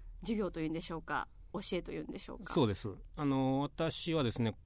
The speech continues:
Speaker 2: あの、今年から、あの、教務委員長っていうのを仰せつかってるんですけども、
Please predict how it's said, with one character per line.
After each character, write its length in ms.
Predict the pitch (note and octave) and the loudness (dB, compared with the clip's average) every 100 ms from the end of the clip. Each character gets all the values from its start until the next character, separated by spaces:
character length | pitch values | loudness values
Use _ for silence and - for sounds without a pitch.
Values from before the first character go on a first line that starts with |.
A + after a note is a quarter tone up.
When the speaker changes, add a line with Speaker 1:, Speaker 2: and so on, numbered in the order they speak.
| - | -10
Speaker 2:
あ 120 | E3 | -4
の、 280 | B2+ A#2 A2 | -2 0 -2
今 80 | - | 0
年 180 | C3 A#2+ | 0 2
か 120 | - | 2
ら、 280 | A#2+ A2+ A2+ - - - | 2 2 0 -8 -14 -8
あ 40 | |
の、 100 | A#2 | -6
教 160 | G#2 E3 | 4 8
務 140 | E3 | 10
委 20 | F#3 | 10
員 100 | E3+ | 8
長 200 | G2+ F2+ | 4 -2
っ 40 | |
て 140 | - | -4
い 40 | F#2+ | -2
う 40 | |
の 60 | F#2+ | -2
を 20 | |
仰 80 | F2+ | -2
せ 60 | - | -8
つ 100 | - | -2
か 80 | |
っ 20 | G2 | 2
て 80 | A#2 | 4
る 60 | |
ん 60 | F#2+ | 2
で 60 | |
す 100 | F2+ | 0
け 60 | - | -2
ど 80 | F2+ | 0
も、 320 | F#2 F#2+ F2+ | 2 2 0